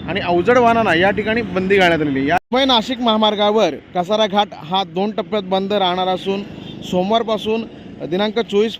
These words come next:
फेब्रुवारी ते सत्तावीस फेब्रुवारी सकाळी आठ ते सायंकाळी सहा वाजेपर्यंत हा घाट बंद करण्यात आला आहे.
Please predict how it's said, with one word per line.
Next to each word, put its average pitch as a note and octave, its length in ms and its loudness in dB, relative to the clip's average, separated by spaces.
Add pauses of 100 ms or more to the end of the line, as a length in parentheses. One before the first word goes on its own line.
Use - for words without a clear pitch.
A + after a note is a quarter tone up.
फेब्रुवारी F#3+ 640 2
ते F#3+ 60 -6 (280)
सत्तावीस G3+ 380 -2
फेब्रुवारी G3 480 0
सकाळी F#3 400 -4
आठ G3+ 180 0 (100)
ते A3 80 -6
सायंकाळी G3 440 -4 (380)
सहा G3+ 200 2
वाजेपर्यंत G#3 540 -2 (560)
हा E3+ 80 0
घाट F#3 220 2 (200)
बंद F#3+ 220 -2
करण्यात G3+ 300 -2
आला F3 160 2
आहे. F#3+ 320 -6